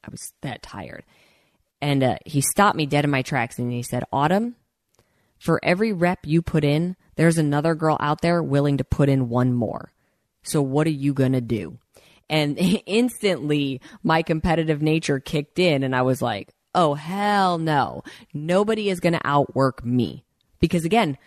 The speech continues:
I had learned my work ethic at a very young age to make that competition team, to pay for those dance lessons.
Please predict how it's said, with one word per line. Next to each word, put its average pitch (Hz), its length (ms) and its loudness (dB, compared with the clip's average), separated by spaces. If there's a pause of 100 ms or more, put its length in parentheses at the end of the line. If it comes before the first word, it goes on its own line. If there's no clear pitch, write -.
(200)
I 143 100 4
had 156 140 0
learned 175 300 2
my 156 80 -4
work 175 240 2
ethic 135 380 0
at 151 80 -2
a 143 60 2
very 175 340 0
young 156 360 -2
age 143 480 -2 (1500)
to 165 140 2
make 143 220 0
that 131 180 -2
competition 226 840 0
team, 190 520 0 (340)
to 151 120 -2
pay 175 320 0
for 160 160 -2
those 131 240 0
dance 214 420 0
lessons. 180 580 0